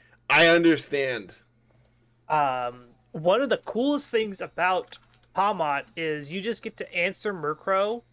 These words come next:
Speaker 2: and Talonflame cleanly with Double Shock.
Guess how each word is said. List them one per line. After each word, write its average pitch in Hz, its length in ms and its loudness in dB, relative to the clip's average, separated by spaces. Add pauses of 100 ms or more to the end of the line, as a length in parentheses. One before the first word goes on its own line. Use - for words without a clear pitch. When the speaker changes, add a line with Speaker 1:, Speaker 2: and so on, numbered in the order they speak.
(600)
Speaker 2:
and 180 260 0
Talonflame 202 800 -2 (240)
cleanly 175 720 -4 (440)
with - 200 -8
Double 156 300 -2
Shock. 214 480 -2